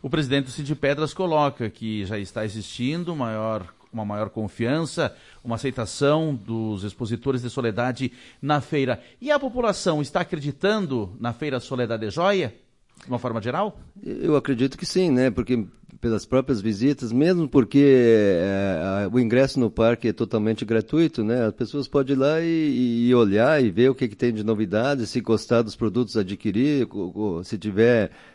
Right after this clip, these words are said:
Speaker 2: é, recursos também, né? Ou, ou ver quem tá produzindo, quem tem pra comprar num futuro, mesmo que as datas são bem propícias, né? Nós temos ali o, o verão chegando, é, lançamento de, de roupas de verão, nós temos, é,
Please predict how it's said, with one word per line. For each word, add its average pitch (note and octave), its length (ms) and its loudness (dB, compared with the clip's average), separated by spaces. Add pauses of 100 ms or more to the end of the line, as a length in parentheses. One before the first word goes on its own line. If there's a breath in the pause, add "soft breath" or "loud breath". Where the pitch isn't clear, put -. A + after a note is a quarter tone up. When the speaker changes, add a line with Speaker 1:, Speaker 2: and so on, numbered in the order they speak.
Speaker 2:
é, F#2+ 600 0
recursos B2+ 560 2
também, B2 440 4
né? A#2+ 300 2
Ou, G#2 880 2
ou G#2+ 160 -6
ver C3+ 320 6
quem C3 200 2
tá A2+ 160 2
produzindo, A2+ 560 0
quem G#2+ 240 2
tem B2+ 240 4
pra A2 120 2
comprar A2 340 2
num A#2 140 0
futuro, C3 540 -2 (420 loud breath)
mesmo D#3 300 2
que - 120 0
as A2+ 120 4
datas A#2+ 240 2
são C3 120 2
bem C3 140 2
propícias, D3 640 0
né? A2+ 160 0
Nós G#2 180 -4
temos A#2 300 -2
ali G#2 500 2
o, F2+ 800 -2
o G2+ 60 -4
verão B2 560 4
chegando, A2+ 640 -2 (320 loud breath)
é, F#2 160 -2
lançamento G#2 640 0
de, G2 240 -2
de F#2+ 140 -2
roupas G#2+ 320 2
de G2 100 -6
verão, B2 440 2
nós G#2+ 220 -2
temos, A2 420 2
é, F#2+ 500 2